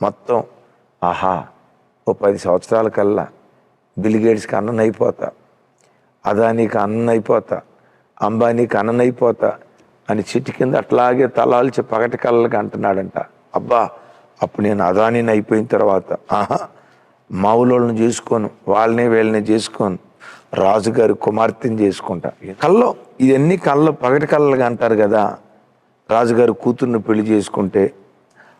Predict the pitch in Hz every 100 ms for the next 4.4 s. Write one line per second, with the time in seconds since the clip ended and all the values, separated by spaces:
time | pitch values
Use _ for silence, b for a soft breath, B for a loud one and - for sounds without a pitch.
0 | b 101 117 135 139 170 131 127 131 -
1 | - - 123 120 95 - - _ _ _
2 | - 120 127 123 117 117 113 101 101 -
3 | - _ _ _ 110 117 123 131 120 110
4 | 104 107 107 101